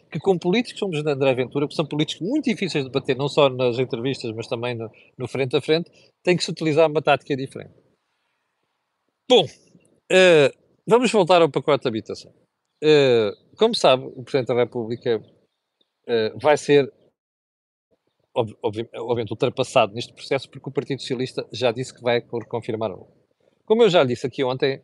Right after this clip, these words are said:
eu acho que o Presidente da República, apesar disso, sai por cima. E mais, não sei qual é o jornal de hoje que traz esta leitura, já tínhamos falado um bocadinho sobre isto ontem no Think Tank.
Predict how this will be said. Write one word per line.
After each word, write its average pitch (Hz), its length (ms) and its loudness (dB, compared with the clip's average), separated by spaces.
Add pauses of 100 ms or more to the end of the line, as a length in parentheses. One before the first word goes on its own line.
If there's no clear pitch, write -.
eu 135 140 2
acho 131 160 4
que - 60 -10
o 120 40 -10
Presidente - 220 -12
da 123 80 -2
República, 117 320 -6
apesar 113 320 -2
disso, 120 320 -12 (320)
sai 123 160 2
por 120 140 -8
cima. 95 240 -14 (880)
E 233 80 -2
mais, 175 420 2 (460)
não 170 140 0
sei 190 160 2
qual 156 160 6
é - 20 8
o 143 60 6
jornal 123 340 0
de 107 80 -4
hoje 110 140 -2
que - 80 -18
traz 117 180 0
esta 120 240 -6
leitura, 135 300 -2
já 110 160 -2
tínhamos 127 280 -10
falado 107 320 0
um 117 120 -14
bocadinho 135 320 -4
sobre 113 240 -6
isto 113 160 -8
ontem 98 160 -10
no 104 100 -12
Think 110 220 -12
Tank. 95 240 -12